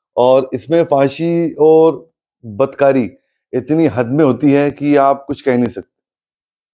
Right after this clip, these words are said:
शुरुआत से ये चीज़ चली आ रही है, एक तरह से ओपन जिना करने के लिए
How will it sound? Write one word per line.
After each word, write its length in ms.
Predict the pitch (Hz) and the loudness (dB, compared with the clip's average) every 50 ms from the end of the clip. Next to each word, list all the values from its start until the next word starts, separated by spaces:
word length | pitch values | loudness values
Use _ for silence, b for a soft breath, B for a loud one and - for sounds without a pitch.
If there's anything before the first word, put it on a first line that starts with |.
| _ _ - | _ _ -4
शुरुआत 320 | - 127 117 131 139 139 | -2 0 2 2 2 0
से 120 | 135 139 135 | 0 0 -2
ये 60 | 127 | -2
चीज़ 160 | 113 135 127 | -2 -6 -8
चली 260 | - - 120 113 107 | -4 -2 -2 0 0
आ 60 | 104 95 | -2 -4
रही 120 | 92 95 | -4 -4
है, 60 | 92 117 | -2 -4
एक 140 | 123 123 | -2 -2
तरह 200 | 123 135 135 139 139 | -2 -2 0 0 0
से 380 | 131 143 143 143 143 135 139 B B B B B B B B B | 0 0 2 2 0 0 -4 B B B B B B B B B
ओपन 560 | - 147 151 151 - 165 165 165 170 175 165 - _ _ _ _ _ _ _ _ _ _ _ _ _ _ _ _ _ _ _ _ _ _ _ _ _ _ _ _ _ _ _ _ _ _ _ _ _ _ _ _ _ _ _ _ _ _ _ _ - | 0 0 0 0 0 -2 0 0 -2 -4 -8 -14 _ _ _ _ _ _ _ _ _ _ _ _ _ _ _ _ _ _ _ _ _ _ _ _ _ _ _ _ _ _ _ _ _ _ _ _ _ _ _ _ _ _ _ _ _ _ _ _ -2
जिना 300 | 104 113 131 139 151 156 | 0 2 4 4 2 2
करने 280 | 135 151 147 151 151 147 | 2 2 2 2 2 2
के 80 | 131 147 | 2 2
लिए 220 | 147 151 156 160 | 2 4 4 2